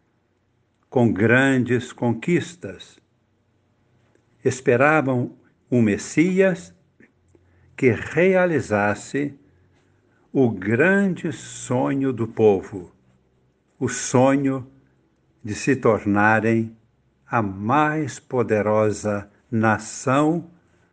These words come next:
sobre a face da terra.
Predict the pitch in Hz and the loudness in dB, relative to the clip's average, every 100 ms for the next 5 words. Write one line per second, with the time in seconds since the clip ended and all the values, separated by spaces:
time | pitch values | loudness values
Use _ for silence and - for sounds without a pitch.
0 | _ - - 123 117 104 101 98 90 - | _ -20 -8 2 2 2 -2 -2 -6 -14
1 | - 113 110 113 - 123 110 120 120 135 | -8 0 0 0 -4 -6 -2 -4 -2 0
2 | 139 95 95 85 | 2 0 -6 -10